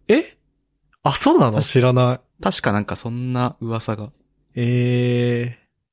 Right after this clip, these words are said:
Speaker 1: いや、いや、
Speaker 2: やめら-、
Speaker 1: 生きてるよ。
Speaker 2: やめらんねえだけどさ、
Speaker 1: 今、
Speaker 2: 生きてんの？
Speaker 1: 今ググってるけど、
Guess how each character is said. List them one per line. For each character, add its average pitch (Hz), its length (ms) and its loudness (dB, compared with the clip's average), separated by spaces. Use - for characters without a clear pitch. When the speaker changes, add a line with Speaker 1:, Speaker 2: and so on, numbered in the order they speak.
Speaker 1:
い - 40 4
や、 180 180 4
い 147 40 0
や、 196 200 4
Speaker 2:
や 107 140 -4
め 120 60 2
ら-、 127 60 6
Speaker 1:
生 135 60 0
き 139 60 -4
て 151 100 4
る 113 100 -2
よ。 101 80 -2
Speaker 2:
や 120 60 -2
め 147 140 0
ら 160 100 -6
ん - 20 -8
ね 170 80 -4
え 139 40 0
だ 101 80 -8
け 104 60 -12
ど 165 60 -2
さ、 - 20 4
Speaker 1:
今、 160 260 4
Speaker 2:
生 104 60 -6
き - 40 -16
て 104 60 -6
ん - 80 -16
の？ - 60 -20
Speaker 1:
今 156 220 4
グ 123 140 2
グ 131 80 2
っ 143 60 -2
て - 200 -4
る 107 120 -4
け 101 160 -10
ど、 92 200 -12